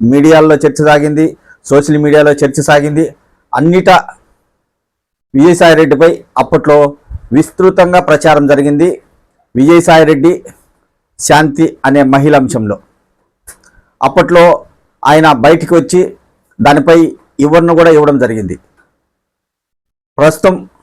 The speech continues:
కల్లంగిరి శాంతిని ప్రభుత్వం సస్పెండ్ చేసింది. ఆమె ఇప్పుడు అసిస్టెంట్ కమిషనర్గా లేరు. ఇప్పుడైతే ఆమె భర్త మదన్ మోహన్ రాష్ట్ర ఐటీ శాఖ మంత్రి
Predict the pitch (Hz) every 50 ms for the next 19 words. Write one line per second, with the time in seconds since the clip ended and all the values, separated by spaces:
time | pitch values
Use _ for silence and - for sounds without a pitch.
0 | _ _ _ _ _ _ _ _ _ _ - 143 143 156 165 165 170 170 165 160
1 | - - - _ _ - - - - 147 143 156 160 139 165 151 151 147 143 143
2 | 143 143 - _ _ _ _ _ _ _ _ _ _ _ _ _ _ _ _ _
3 | - 139 143 160 165 - 180 156 - - - - - - 135 135 - 160 160 160
4 | 147 147 143 143 147 143 151 185 - - - _ _ _ _ _ _ - 123 143
5 | 151 151 151 147 143 151 139 139 139 143 139 139 - _ _ _ - 131 135 -
6 | 170 165 - 175 170 160 139 - - 143 143 147 139 - 143 147 139 139 135 151
7 | - - - _ _ 107 107 117 135 139 139 127 - - _ _ _ _ _ _
8 | _ _ _ _ _ _ _ - 151 147 - 190 175 175 175 180 190 185 196 190
9 | - - _ _ _ _ _ _ _ 131 135 151 156 160 156 127 113 143 147 135
10 | - - 160 - - - _ _ _ _ _ _ _ _ _ _ _ _ _ _
11 | _ _ _ 117 117 131 139 151 165 170 165 170 156 147 165 143 135 - - _
12 | _ _ _ _ _ _ _ _ _ _ _ _ - 123 143 165 165 - - 165
13 | - - - _ - 131 147 147 165 175 170 165 - 160 156 147 - 151 139 143
14 | 143 135 127 135 135 -